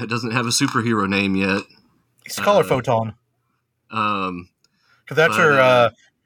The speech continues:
Speaker 2: it, they, they made figures of her and they called her Photon, so I'm gonna go
Speaker 1: Yeah.
Speaker 2: with that.
Speaker 1: Okay. But she likes that character too, um, but she was just, like, super stoked for another Captain Marvel movie.
Speaker 2: Yeah.
Speaker 1: And so, yeah, we took the kids and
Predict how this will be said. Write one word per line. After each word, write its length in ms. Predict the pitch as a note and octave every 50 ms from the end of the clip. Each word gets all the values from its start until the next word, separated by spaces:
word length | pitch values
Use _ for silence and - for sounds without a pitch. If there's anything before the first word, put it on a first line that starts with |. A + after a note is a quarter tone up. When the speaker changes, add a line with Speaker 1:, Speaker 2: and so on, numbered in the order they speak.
| _ _ _ -
Speaker 2:
it, 220 | F3 F#3+ G3 F#3
they, 120 | D3 E3 D#3+
they 300 | C#3+ F3 G#3 D3+ D#3 D#3
made 220 | D#3 D#3+ E3 C#3+
figures 640 | - - F#3 G3 F#3 F#3 F#3+ F3+ D#3 C3+ B2 G#2+
of 260 | - - D3+ B2+ A#2+ A2+
her 360 | A2+ B2 A#2 G#2+ G#2+ A2 A#2+
and 120 | C3 A#2+
they 60 | A#2
called 240 | A2+ - C#3 B2 A2+
her 80 | A2 G#2+
Photon, 460 | - A#2+ A2 G#2+ - A#2 G#2 G#2 G2+
so 180 | - - B2+ A2+
I'm 100 | A#2 A#2
gonna 140 | B2 A#2+ A#2
go 80 | A#2
Speaker 1:
Yeah. 60 | A#2 A2
Speaker 2:
with 100 | - F2+
that. 320 | A2+ A2 G#2+ A2+ - - - - - - - - _ _ _ _ _ _ _ - G#2+
Speaker 1:
Okay. 300 | G#2 G#2+ G#2+ F#2+ F#2 G2+ - _ _ _ _ _ _ _ _ _ _ _
But 360 | - A2+ B2 A#2+ A2+ - -
she 160 | - - D3
likes 300 | C#3 C3+ C3 C3 B2 -
that 160 | C#3 C3+ C3
character 400 | - - C3 A#2+ B2 B2 - -
too, 580 | G2 - - C3+ B2+ B2+ B2+ B2+ C3 B2+ B2 A#2 _ -
um, 400 | G#2+ G2+ G2+ G2 G2 G2 G2 F#2
but 180 | G#2+ G2+ -
she 140 | - - C3+
was 160 | B2+ B2 A2+ -
just, 260 | A2 G#2 - - -
like, 160 | - F#2 -
super 320 | - - B2 - - G#2
stoked 300 | - - - G2+ F2+ - -
for 120 | - G#2
another 380 | F#2 F#2+ F#2 E2+ F2 F2 E2 D#2 _
Captain 320 | - G2+ F#2 - - F2 E2
Marvel 300 | D#2+ E2 E2 D#2+ E2 E2
movie. 420 | D#2+ D#2 D#2+ D#2+ D#2+ E2 D#2+ D#2+ D#2 -
Speaker 2:
Yeah. 200 | A2+ B2 D3 D3+
Speaker 1:
And 320 | - E2+ E2 D#2+ D#2+ D#2 - _ _ _ _ _ _
so, 200 | - - G#2 G2+
yeah, 220 | G2+ A2+ C3+ C3+ A#2+
we 220 | A#2 A#2 A2 - - _ _ _ _ _
took 180 | - A#2+ A2 -
the 60 | -
kids 440 | - - A#2+ A#2 A#2+ B2 B2 - - -
and 400 | G#2 G2+ G2 G2 G2 F#2+ F#2+ F#2+